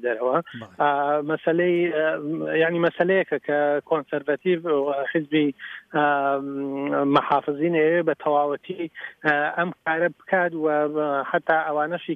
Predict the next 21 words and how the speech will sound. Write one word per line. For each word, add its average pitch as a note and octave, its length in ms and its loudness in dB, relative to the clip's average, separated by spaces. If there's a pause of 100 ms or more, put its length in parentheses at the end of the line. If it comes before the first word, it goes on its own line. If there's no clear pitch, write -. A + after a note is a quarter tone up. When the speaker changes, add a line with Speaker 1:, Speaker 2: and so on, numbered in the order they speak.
Speaker 1:
کە D3+ 100 2 (280)
تەقریبەن، D#3+ 420 -2 (460)
ئا، D3 340 0
نزیکی D3+ 460 -2
بە C#3+ 180 2
سێ F3+ 160 2
ملیۆن، D3+ 360 2 (400)
ئا، C#3+ 240 2
پەنابەری، D3 560 2 (380)
بڵێن D#3+ 240 2 (380)
ئیمیگرانت D#3 580 2
نەگەوەی C#3 480 0
کە C3+ 100 2 (300)
هاتوون D#3 340 2
بۆ C#3+ 100 2 (120)
کارکردن D3 460 -2
و D3 80 -4
لێرە C#3 300 0 (380)
ژیانیان C#3+ 440 0
هەبێ. C#3 200 2 (100)
حتا G3 260 0